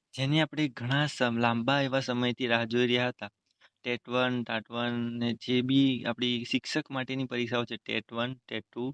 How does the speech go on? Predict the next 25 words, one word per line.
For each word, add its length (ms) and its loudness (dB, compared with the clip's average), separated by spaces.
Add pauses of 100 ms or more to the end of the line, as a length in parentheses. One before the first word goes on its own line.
(280)
ટાટ 260 -12
વન, 160 -2
ટાટ 180 0
ટુ, 320 -8
એ 60 -8
બધી 260 0
જ 80 -6
પરીક્ષા 360 -2
પાસ 260 -6 (120)
કર્યા 400 0
છતાં 460 -6 (340)
એક 240 -4
વર્ષ 220 0
જેટલો 240 -4
સમયગાળો 480 0
થઈ 200 -2
ગયો 140 -2
અને 100 0
વચ્ચે 520 -2
જ્ઞાન 260 2
સહાયક 300 -2
તરીકે 240 -2
આપણને 260 -2
બધાને 420 -4
લીધા. 340 -2